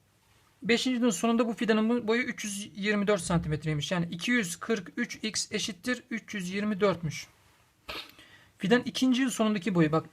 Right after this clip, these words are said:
ikinci yıl sonundaki boyu yetmiş iki x'ti. Bize yetmiş iki x nedir diye soruyor. Buna da A diyelim. Bak Doğru orantılı içler dışlar çarpımı yapacağız.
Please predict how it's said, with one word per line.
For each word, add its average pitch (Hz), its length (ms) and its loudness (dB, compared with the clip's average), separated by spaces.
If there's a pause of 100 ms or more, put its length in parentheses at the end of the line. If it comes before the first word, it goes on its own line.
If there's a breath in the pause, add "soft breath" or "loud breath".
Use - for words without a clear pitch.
ikinci 233 400 2
yıl 240 80 0
sonundaki 214 520 -2
boyu 226 320 2 (120)
yetmiş 202 400 -2
iki 190 180 -2
x'ti. 170 380 -4
Bize 202 200 0
yetmiş 214 440 0
iki 240 220 -2
x - 260 -2
nedir 175 340 2
diye 143 120 -2
soruyor. 170 380 0 (600 loud breath)
Buna 196 260 0
da 190 100 2
A 185 260 6
diyelim. 170 340 -2 (100)
Bak 175 220 -2 (400)
Doğru 196 240 4
orantılı 175 380 0
içler 202 280 2
dışlar 170 200 -4
çarpımı 165 320 -2
yapacağız. 160 460 -4